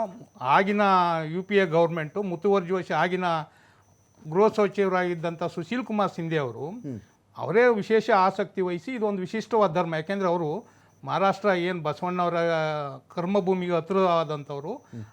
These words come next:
Speaker 1: ಅವ್ರಿಗೆ ಆ ಬಸವಣ್ಣವ್ರ ಬಗ್ಗೆ ಇದ್ದಂಥ ಪ್ರೀತಿ ಅಭಿಮಾನದಿಂದ ಸ್ವತಃ ಅವರೇ ನಮ್ದೊಂದು
Speaker 2: ನಾನು
Speaker 1: ಕಾರ್ಯಕ್ರಮ
Speaker 2: ನಿಮ್ಮನ್ನ ಒಂದು ಕ್ವಶನ್ ಕೇಳ್ಬಿಡ್ತೀನಿ
Speaker 1: ಇಲ್ಲ,
Speaker 2: ಪ್ರಸನ್ನ
Speaker 1: ನಾನು
Speaker 2: ಅವ್ರೆ.
Speaker 1: ಕಂಪ್ಲೀಟ್
Speaker 2: ನಿಮ್-,
Speaker 1: ಮಾಡ್ಬಿಡ್ತೀನಿ.
Speaker 2: ನಿಮ್ಗೆ
Speaker 1: ಅದನ್ನ
Speaker 2: ಈಗ
Speaker 1: ಮಾಡಿ
Speaker 2: ಸಿದ್ದರಾಮಯ್ಯನವರು ಈ ರಾಜ್ಯದಲ್ಲಿ ಪ್ರತ್ಯೇಕ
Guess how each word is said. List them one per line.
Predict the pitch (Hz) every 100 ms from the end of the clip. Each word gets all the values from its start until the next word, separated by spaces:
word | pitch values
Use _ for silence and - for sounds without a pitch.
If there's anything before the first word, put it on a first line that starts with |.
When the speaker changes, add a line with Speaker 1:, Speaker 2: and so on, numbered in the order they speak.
| -
Speaker 1:
ಅವ್ರಿಗೆ | 185 214 214
ಆ | 202 190
ಬಸವಣ್ಣವ್ರ | 170 175 208 214 214
ಬಗ್ಗೆ | 190 190 185
ಇದ್ದಂಥ | 180 170 180 170 175 160 135 139 -
ಪ್ರೀತಿ | 220 220 220 208
ಅಭಿಮಾನದಿಂದ | 175 214 208 190 160 139 131 151 226 - _ _ _ _
ಸ್ವತಃ | 151 151 220 196
ಅವರೇ | 175 190 220
ನಮ್ದೊಂದು | 214 196 190 165
Speaker 2:
ನಾನು |
Speaker 1:
ಕಾರ್ಯಕ್ರಮ | 180 185 165
Speaker 2:
ನಿಮ್ಮನ್ನ | 202 185 220
ಒಂದು | 226 202
ಕ್ವಶನ್ | 190 233
ಕೇಳ್ಬಿಡ್ತೀನಿ | 202 160 135 131
Speaker 1:
ಇಲ್ಲ, | 240
Speaker 2:
ಪ್ರಸನ್ನ | 180 185
Speaker 1:
ನಾನು | 117
Speaker 2:
ಅವ್ರೆ. | 110 240
Speaker 1:
ಕಂಪ್ಲೀಟ್ | 247 262
Speaker 2:
ನಿಮ್-, | 170
Speaker 1:
ಮಾಡ್ಬಿಡ್ತೀನಿ. | 165 143 208
Speaker 2:
ನಿಮ್ಗೆ | 240 180 160 233 - _
Speaker 1:
ಅದನ್ನ | - 196 226
Speaker 2:
ಈಗ |
Speaker 1:
ಮಾಡಿ | 214 254 269
Speaker 2:
ಸಿದ್ದರಾಮಯ್ಯನವರು | 247 226 254 247 233 214 202 202 220 240 - _ _
ಈ | 156 160
ರಾಜ್ಯದಲ್ಲಿ | 151 170 160 156 156 151 185 190 _ _ _ _ -
ಪ್ರತ್ಯೇಕ | 147 - 214 208